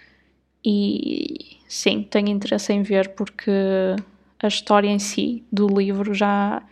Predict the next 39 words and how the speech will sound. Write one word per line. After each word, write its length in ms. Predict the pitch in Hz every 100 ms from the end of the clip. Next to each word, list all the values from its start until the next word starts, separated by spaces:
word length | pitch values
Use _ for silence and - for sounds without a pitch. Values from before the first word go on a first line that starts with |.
| _ -
já 180 | - 208
me 100 | 202
cativou 680 | 208 208 196 202 196 226 -
e 100 | 208
gostava 420 | 202 - 202 202
de 60 | 202
ver 160 | 202
como 160 | 202 208
é 80 | 202
que 140 | 208
a 40 |
versão 600 | 196 196 - 202 196 196 196 - - - - -
mais 960 | 202 202 202 196 196 208 - - - -
moderna, 840 | 214 202 202 202 196 196 202 214 269 - -
<laughs> 180 | - -
digamos 460 | 202 196 196 190
assim, 480 | 196 185 190 190 220
a, 140 | 220 240 _
a 60 | 202
versão 420 | - - 196 202
para 140 | 196
o, 340 | 196 196 196 -
para 140 | -
o 60 | 202
ecrã 380 | 202 208 202 214 - - - - -
ficou. 720 | - - - - 196 208 208 -
Mas 160 | 214 -
tenho 180 | 202
a 40 | 202
certeza 460 | 202 202 208 202
que 200 | 208 - 208 202
está 220 | - 208
espetacular, 680 | 202 214 214 - - 202 202
porque 260 | - -
algumas 380 | 214 214 220 214
das 180 | 220 208
imagens 460 | 214 214 214 208
que 160 | - 220
vi 440 | 196 208 208 233